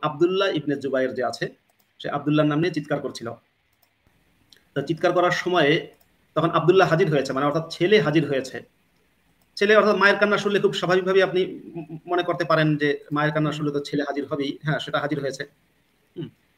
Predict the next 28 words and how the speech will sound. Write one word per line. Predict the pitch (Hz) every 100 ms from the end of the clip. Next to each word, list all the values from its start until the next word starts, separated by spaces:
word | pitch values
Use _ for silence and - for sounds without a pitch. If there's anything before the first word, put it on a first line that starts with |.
| _
ইবনে | 170 175 202
হাজার, | 170 180 196 -
ইবনে | - 156 165
হাজার | 165 175
আসকালানির | 156 151 160 160 170 175
লেখা | 151 139 - 175
একটা | 220 147
কিতাব | 151 139
আছে, | 123 113 156
আল | - 143
ইসাবাতু | 151 - 175 180 175
ফি | 165 165
তাময়িজিস | 156 147 143 165 151 151
সাহাবা, | 156 151 139 - - _ _ _ _ _ _
এই | 151
কিতাবের | 151 160 160 160
মধ্যে | 165 160 190
এই | 143
ঘটনাটা | - 135 143 160
লেখা | 135 120 123
আছে। | 117 -
ইবনে | 120 135
হাজার | 127 143
আসকালানি | 156 135 - 131 123 113
অর্থাৎ | 123 127 -
তাফসিরে | 127 - 156
জালালাইনের | 143 127 135 135 131
লেখক, | 127 120 170